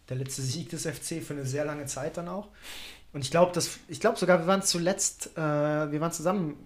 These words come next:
beim letzten Spiel. Ich glaub, das war das Spiel gegen, äh, Hertha.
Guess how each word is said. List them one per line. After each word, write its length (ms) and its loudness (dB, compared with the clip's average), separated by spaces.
beim 160 0
letzten 240 -4
Spiel. 160 -6
Ich 60 -6
glaub, 160 -2
das 160 -10
war 80 4
das 100 4
Spiel 220 2
gegen, 320 2
äh, 180 0
Hertha. 400 2